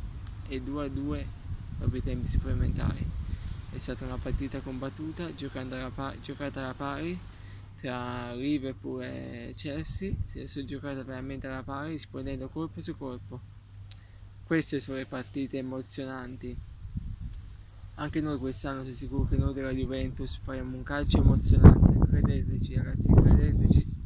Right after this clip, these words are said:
sempre, fino alla fine. Parliamo invece di questa partita in questo momento, parliamo proprio di questa partita che è appena finita.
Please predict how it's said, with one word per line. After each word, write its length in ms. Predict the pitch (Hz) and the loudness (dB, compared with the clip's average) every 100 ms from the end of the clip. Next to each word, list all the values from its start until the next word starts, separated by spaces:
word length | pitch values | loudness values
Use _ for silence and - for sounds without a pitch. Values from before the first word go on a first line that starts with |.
| - | -8
sempre, 640 | - 135 127 - - - - - - - - - - - - - | -8 -8 -8 -8 -8 -6 0 0 0 -4 -6 -6 -6 -6 -6 -6
fino 260 | 143 143 139 | -4 -4 -6
alla 140 | 131 | -8
fine. 440 | - 131 123 123 131 - - - - - - - - - - - - - - - - - - - - - - - - - - - - - - - - | -10 -12 -10 -12 -14 -18 -20 -14 -12 -12 -10 -10 -8 -10 -10 -10 -12 -14 -14 -12 -12 -12 -14 -16 -18 -16 -16 -16 -16 -16 -16 -16 -14 -16 -18 -20 -6
Parliamo 380 | 156 170 208 202 | -2 0 0 0
invece 480 | 160 156 160 143 - | 0 -2 -2 -4 -4
di 120 | 147 | -8
questa 400 | 143 156 143 - | -4 -2 -2 -6
partita 560 | - 143 139 143 131 131 | -8 -8 -8 -8 -6 -8
in 100 | 127 | -8
questo 280 | 131 127 139 | -8 -10 -10
momento, 440 | 131 131 131 113 | -8 -8 -8 -10
parliamo 360 | - 147 175 196 | -8 -6 -6 -4
proprio 300 | 160 - 131 | -6 -6 -8
di 100 | 127 | -8
questa 300 | 131 - 135 | -10 -10 -12
partita 540 | 131 123 - 135 131 | -12 -12 -10 -10 -10
che 100 | 110 | -12
è 20 | 127 | -12
appena 260 | 135 131 | -10 -10
finita. 480 | 127 131 131 - | -12 -12 -12 -14